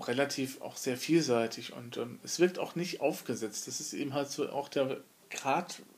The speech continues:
die Gratwanderung bei solchen Sachen natürlich.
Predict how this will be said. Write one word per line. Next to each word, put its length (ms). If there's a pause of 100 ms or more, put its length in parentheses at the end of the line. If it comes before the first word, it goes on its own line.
(120)
die 80
Gratwanderung 720
bei 80
solchen 360
Sachen 300
natürlich. 500